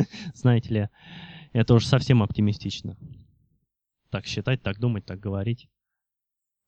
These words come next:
Нет, ну, хотя бы идеями, рассказами, статьями, музыкой, прочтением, чем угодно. Любая ваша помощь, даже самая маленькая,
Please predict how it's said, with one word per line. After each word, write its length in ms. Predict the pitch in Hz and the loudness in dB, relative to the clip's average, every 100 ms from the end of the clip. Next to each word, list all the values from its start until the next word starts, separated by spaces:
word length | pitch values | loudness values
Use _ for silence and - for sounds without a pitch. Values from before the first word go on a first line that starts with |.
| - | -2
Нет, 280 | 127 135 98 | 4 4 4
ну, 280 | 147 156 143 | 6 6 6
хотя 380 | - 135 143 120 | 2 0 2 4
бы 160 | 110 - | 2 2
идеями, 760 | 123 120 175 185 170 156 143 | 0 4 4 6 4 4 0
рассказами, 800 | 113 117 - 139 151 139 127 117 | -2 -6 -4 -2 0 2 4 2
статьями, 920 | - 185 160 123 120 139 151 147 123 | 2 0 0 2 2 4 2 2 2
музыкой, 880 | 104 120 151 139 131 131 123 117 _ _ _ _ _ - | 4 6 6 2 0 0 0 -2 _ _ _ _ _ -2
прочтением, 920 | 139 120 - - 160 170 170 139 117 | 2 2 0 0 2 4 2 2 0
чем 240 | - 196 190 | 0 0 2
угодно. 840 | 180 175 127 113 104 98 98 95 | 2 4 2 2 -2 -4 -6 -2
Любая 340 | 123 165 165 | 0 2 2
ваша 240 | 131 123 120 | 0 -2 -2
помощь, 300 | 190 196 123 | -2 0 0
даже 200 | 107 104 | -2 -4
самая 300 | - 117 104 | -2 0 2
маленькая, 680 | 151 180 156 - 139 135 | 0 0 -2 -2 -2 -2